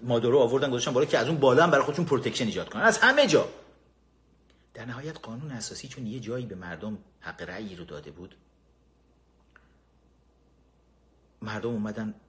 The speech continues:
کنگره ملی خودشون رو انتخاب کردن، رأی‌ها رو دادن، پارلمان انتخاب شد، پارلمان رو باطل اعلام کردن، مادورو باطل اعلام کرد و اومد، اه، دو هزار و پونزده بود. کسی که پیروز شده بود تو انتخابات رو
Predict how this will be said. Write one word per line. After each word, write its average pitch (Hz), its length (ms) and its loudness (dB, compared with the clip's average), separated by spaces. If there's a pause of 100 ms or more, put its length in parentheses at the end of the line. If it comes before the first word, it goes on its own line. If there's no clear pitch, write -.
کنگره 101 300 -10
ملی 90 280 -6
خودشون 101 360 -10
رو 95 60 -10
انتخاب 80 380 -14
کردن، 73 320 -14
رأی‌ها 85 360 -8
رو 95 80 -8
دادن، 117 580 -8
پارلمان 87 400 -10
انتخاب 92 360 -8
شد، 139 260 -8 (420)
پارلمان 110 400 -6
رو 113 80 -6
باطل 101 360 -8
اعلام 123 240 -6
کردن، 135 480 -14 (800)
مادورو 95 300 -8
باطل 98 280 -8
اعلام 127 260 -6
کرد 127 320 -14
و - 40 -10
اومد، 110 400 -10 (680)
اه، 104 80 -14 (1300)
دو 104 80 -8
هزار 90 200 -10
و 85 40 -10
پونزده 85 540 -14
بود. 69 140 -20 (2500)
کسی - 220 -8
که 123 80 -10
پیروز 110 280 -10
شده - 180 -8
بود 92 100 -12
تو - 80 -10
انتخابات 98 440 -8
رو 98 100 -8